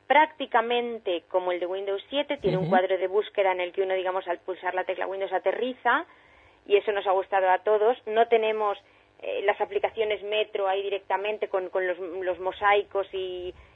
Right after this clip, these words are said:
Speaker 1: eh, están ahí, están en el menú de inicio, están accesibles, pero ha cambi-, hemos vuelto, digamos, prácticamente a un menú muy similar, a un menú de inicio muy similar al anterior, y, y con todo esto se puede trabajar, evidentemente.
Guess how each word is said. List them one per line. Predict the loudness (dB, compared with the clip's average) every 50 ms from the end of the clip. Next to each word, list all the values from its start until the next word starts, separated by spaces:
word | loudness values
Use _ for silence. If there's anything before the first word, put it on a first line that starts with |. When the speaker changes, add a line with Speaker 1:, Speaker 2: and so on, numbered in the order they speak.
| _ _ -10
Speaker 1:
eh, | -8 -6 -4
están | -4 0 2 4 4 6
ahí, | 6 6 6 4 4 2 2 0 -2
están | -4 -2 0 0 0 2
en | 0
el | -2 -2
menú | -2 -4 -4
de | -4 -4
inicio, | -2 -4 -4 -4 -6 -8
están | -6 -4 -4 -4 -4
accesibles, | -4 -6 -8 -10 -10 -8 -8 -10 -4 0 0 0 0 -2 _ _ _ _ _ _ _ _ _ _
pero | 4 6 8 8 8 8 6 4 2 _ _ _ _ 0
ha | 2 2
cambi-, | 2 2 2 0 0 0
hemos | 2 4 2 2 4
vuelto, | 4 4 4 6 6 2 2
digamos, | 2 2 2 4 4 4 2 0 -4 -4 -2 0
prácticamente | 2 2 2 2 -2 -2 0 0 0 2 0 -2 -2 -4 -2 -2 -2 -2 -2
a | -4
un | -6 -6 -6
menú | -8 -6 -6 -4 -2 -2 -2
muy | -2 -2 -2 -4 -4 -4 -6
similar, | -8 -6 -6 -4 0 2 4 4 4
a | 2
un | 0
menú | -4 -6 -6
de | -6 -6
inicio | -6 -6 -6 -6 -6
muy | -6 -6 -8
similar | -8 -8 -6 -4 -2 -2 0
al | 0 -2
anterior, | -2 -2 -4 -6 -4 0 0 0 0 0 -4 -16 -20 _ _ _ _ _ _ -12
y, | -12 -12 -12 _
y | -12 -10 -10 -8
con | -6 -6 -6 -4 -2
todo | -2 -2 0 0 0
esto | -2 -2 -6 -8 -8 -6
se | -8 -6
puede | -4 -4 -4 -4 -4
trabajar, | -6 -8 -10 -8 -8 -8 -8 -8
evidentemente. | -8 -8 -10 -12 -12 -14 -14 -14 -12 -12 -12 -10 -8 -10